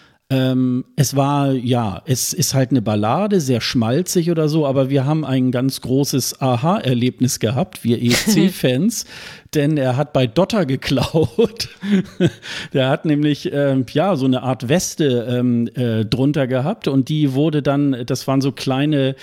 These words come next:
Speaker 1: Metallplättchen, die dann halt mit Scheinwerfern, äh, angestrahlt wurden. Und dann hatten wir so ein bisschen den ähnlichen Effekt wie bei Dotter, äh, zweitausendzwanzig, äh, bei ihrem Song. Ähm,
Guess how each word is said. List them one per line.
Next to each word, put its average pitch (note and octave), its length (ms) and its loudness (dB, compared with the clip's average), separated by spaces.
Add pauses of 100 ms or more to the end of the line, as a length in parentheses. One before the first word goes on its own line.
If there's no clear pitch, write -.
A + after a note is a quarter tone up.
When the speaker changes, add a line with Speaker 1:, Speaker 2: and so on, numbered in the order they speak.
(240)
Speaker 1:
Metallplättchen, D3 920 0
die C3+ 80 2
dann B2+ 240 0
halt B2+ 160 0
mit B2 140 0
Scheinwerfern, B2 760 0
äh, A2+ 400 -2
angestrahlt A#2 760 0
wurden. A#2 360 0 (340)
Und A#2+ 100 0
dann B2 140 0
hatten C#3 200 0
wir C3+ 100 2
so C3+ 80 0
ein C3 80 2
bisschen C3+ 360 -2
den B2+ 160 0
ähnlichen C#3 380 0
Effekt A#2+ 380 -4
wie B2+ 100 2
bei A#2 160 2
Dotter, B2 540 0
äh, A#2 80 0
zweitausendzwanzig, A#2+ 1300 0
äh, B2+ 180 0
bei B2 160 0
ihrem B2 240 0
Song. D3 460 0 (720)
Ähm, B2+ 680 0